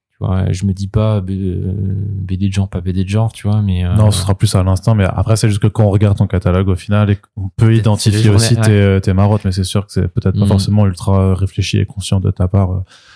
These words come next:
Speaker 2: si tu marches plutôt, euh, à l'instinct, mais justement, tu mentionnais, euh, tu mentionnais, pardon, Elsa Bordier et Valentin Sèche, que donc, que
Speaker 1: Ouais.
Speaker 2: tu as recruté, euh, à,
Speaker 1: Exactement.
Speaker 2: à l'édito. Est-ce que tu peux un peu m'expliquer, bah, comment ça s'est fait, avec la démarche, pourquoi, euh
Speaker 1: Euh, pourquoi ?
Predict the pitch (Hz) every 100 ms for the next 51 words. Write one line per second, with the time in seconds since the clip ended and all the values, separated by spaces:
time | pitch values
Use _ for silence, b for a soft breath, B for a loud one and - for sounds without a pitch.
0 | B - - 104 101 101 107 98 107 -
1 | 107 101 98 - 107 101 95 135 117 98
2 | - 113 - 104 98 - 101 101 101 98
3 | 95 B B _ - 107 110 113 107 104
4 | 104 - 107 98 98 98 98 107 - -
5 | 123 113 101 101 92 95 - 127 - 98
6 | 98 - 120 104 98 113 113 - 110 B
7 | B B B - 104 98 95 95 101 92
8 | 95 101 107 98 101 139 147 - - -
9 | 101 95 - 107 98 - - 104 101 90
10 | - 95 - - 98 - 104 113 98 98
11 | 98 92 95 110 92 90 98 - 95 95
12 | 95 104 101 101 104 - - 123 113